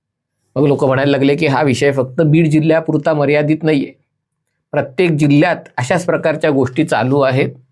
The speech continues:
आणि त्यामुळे लोकांना असं वाटत होतं की जी पालकमंत्र्यांची नियुक्ती रखडली आहे,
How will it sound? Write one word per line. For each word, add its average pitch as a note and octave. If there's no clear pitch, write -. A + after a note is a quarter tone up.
आणि F#3+
त्यामुळे F#3+
लोकांना D#3
असं E3
वाटत C#3
होतं C#3
की D3
जी C#3+
पालकमंत्र्यांची C#3
नियुक्ती D#3+
रखडली C3
आहे, -